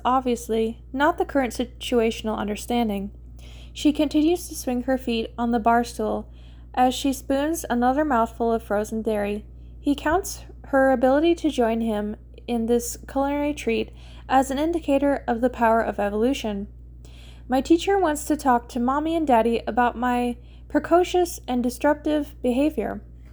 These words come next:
She answers finally with a detachment he finds delightful, given her pro-,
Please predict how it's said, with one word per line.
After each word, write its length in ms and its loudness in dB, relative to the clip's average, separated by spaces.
She 300 0
answers 360 0
finally 560 -2
with 160 0
a 60 4
detachment 720 0
he 260 -4
finds 380 -2
delightful, 760 0
given 380 0
her 600 2
pro-, 600 4